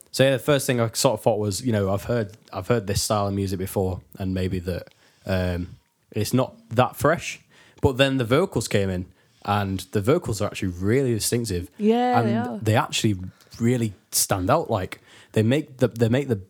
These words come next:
Speaker 1: you know, the band a, a whole load better just, just
Speaker 2: Mm.
Speaker 1: from the sort of distinctive vocals. And I think that's something that, you know, a really good trait to have as a band.
Speaker 2: Yeah, 'cause there's lots of, like, bands in the scene where, like, they're very <coughs> riff driven, and they are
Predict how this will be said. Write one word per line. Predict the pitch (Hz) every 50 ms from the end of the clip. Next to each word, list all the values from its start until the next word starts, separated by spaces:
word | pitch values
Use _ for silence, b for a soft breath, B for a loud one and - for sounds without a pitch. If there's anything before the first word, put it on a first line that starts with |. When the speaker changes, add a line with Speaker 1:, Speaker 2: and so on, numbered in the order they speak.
| _ -
Speaker 1:
you | 123 110
know, | 104 98
the | 95 95
band | 92 110 104 101 95 92 90 95 - - - _ _ -
a, | - - -
a | 95
whole | 90 85 - 156 185 175 143
load | 117 107 101 92
better | 120 117 87 92 90 - _
just, | - - 117 104 104 107
just | 107 120 127 101 -
Speaker 2:
Mm. |
Speaker 1:
from | - 113 107
the | 104 101
sort | 101 - 117 104 95
of | 95
distinctive | 95 - 117 107 - - 87
vocals. | 101 107 107 - 92
And | 98 107
I |
think | 107 156 156 147
that's | 131 101 101 - _
something | - - 123 117 107 95 98
that, | 95 95 -
you | 107
know, | 98 87 87 - - - - - -
a | - 101
really | 90 95 107 117 117 110 101
good | - 101 92 -
trait | - - 90 -
to | - 98
have | 101 95
as | 101 92
a | 87
band. | 87 110 87 92 - - - -
Speaker 2:
Yeah, | 196 202 202 202 294 294
'cause | - 208 220
there's | 220 214 - 233
lots | 226 - 226 - -
of, | 214 214
like, | 208 208 208 202 - - b b b b b b b b b b -
bands | 214 208 208 202 185
in | 208
the | 208 185
scene | - 208 202 190
where, | 190 190 190
like, | 196 190 190 190 - -
they're | - 190
very | 185 196 190 190 185
<coughs> | 185 185 185 190
riff | 185 180 - -
driven, | - 196 190 180 180 165
and | 175 170
they | 185 190
are | 196 202 196 190 180 165